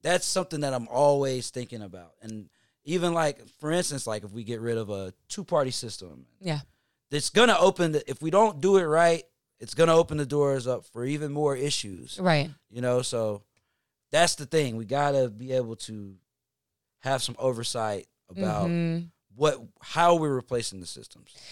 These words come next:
Speaker 1: you know?
Speaker 2: Yeah, that higher consciousness,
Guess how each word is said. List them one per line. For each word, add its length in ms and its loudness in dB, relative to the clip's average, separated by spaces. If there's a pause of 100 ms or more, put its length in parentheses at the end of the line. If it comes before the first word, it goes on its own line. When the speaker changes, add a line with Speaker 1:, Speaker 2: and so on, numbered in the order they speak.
(380)
Speaker 1:
you 80 -18
know? 80 -2
Speaker 2:
Yeah, 320 8 (200)
that 240 8
higher 460 4
consciousness, 1600 -2